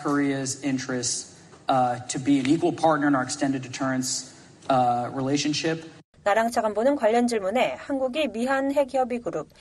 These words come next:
Speaker 2: 엔씨제를 통한 확장 억제를 강화하는 것이 중요하다면서 한국이 자체 핵무기를 추구하는 것보다 확장 억제 관계에서 동등한 파트너가 되는 것이 한국의 이익에 부합한다고 생각한다고 말했습니다.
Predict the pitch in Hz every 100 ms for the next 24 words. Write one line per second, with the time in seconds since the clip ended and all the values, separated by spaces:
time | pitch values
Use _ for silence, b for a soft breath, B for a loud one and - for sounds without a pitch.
0 | B B - 208 240 302 294 277 269 262
1 | 269 320 339 349 359 330 311 285 269 269
2 | 254 214 214 226 220 208 196 214 208 190
3 | 185 170 160 151 - - 185 - B B
4 | B B - 262 262 311 320 - - 302
5 | 302 294 277 262 254 247 - 240 226 190
6 | 175 165 - 160 147 - - - 262 -
7 | 269 247 240 233 220 180 175 160 143 233
8 | 156 - B B - 233 240 285 294 285
9 | 285 277 277 262 240 226 196 185 160 147
10 | 214 233 226 - 214 208 208 262 208 233
11 | 247 254 247 233 226 226 220 214 214 196
12 | 196 185 180 175 147 139 139 - - 123
13 | 123 -